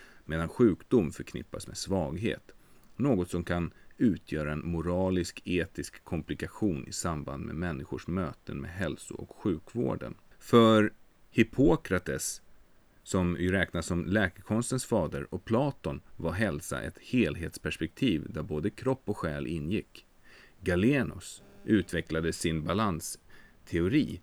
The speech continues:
vilket innebär att de fyra elementen ska vara i harmoni med varandra för att människan ska vara vid god hälsa.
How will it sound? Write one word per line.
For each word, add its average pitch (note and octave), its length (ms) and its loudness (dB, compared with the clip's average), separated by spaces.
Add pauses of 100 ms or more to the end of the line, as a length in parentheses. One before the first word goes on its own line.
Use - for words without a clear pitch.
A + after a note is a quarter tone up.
(140)
vilket F2 260 -4
innebär D2+ 580 -2
att - 160 -18
de D#2+ 120 -8
fyra D#2 380 0
elementen E2 840 -2
ska - 180 -6
vara C#2+ 340 -4
i C2+ 80 -6
harmoni D#2 560 -4
med D2 140 -8
varandra E2+ 540 -2
för - 160 -12
att C#2 140 -8
människan E2 460 -4
ska - 180 -12
vara E2 300 -4
vid D#2 160 -6
god D#2 240 -8
hälsa. F2 460 -4